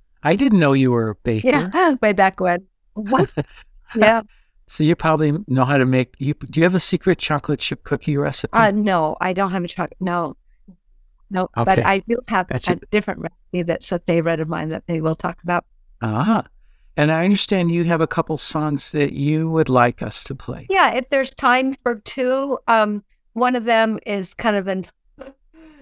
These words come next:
Speaker 2: you, sometimes you hear it on Muzak these days by the Spice Girls called Wannabe. And,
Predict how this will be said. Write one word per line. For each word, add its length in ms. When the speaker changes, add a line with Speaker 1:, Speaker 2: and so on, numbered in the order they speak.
Speaker 2:
you, 180
sometimes 460
you 80
hear 180
it 80
on 240
Muzak 440
these 220
days 160
by 120
the 200
Spice 420
Girls 640
called 260
Wannabe. 920
And, 400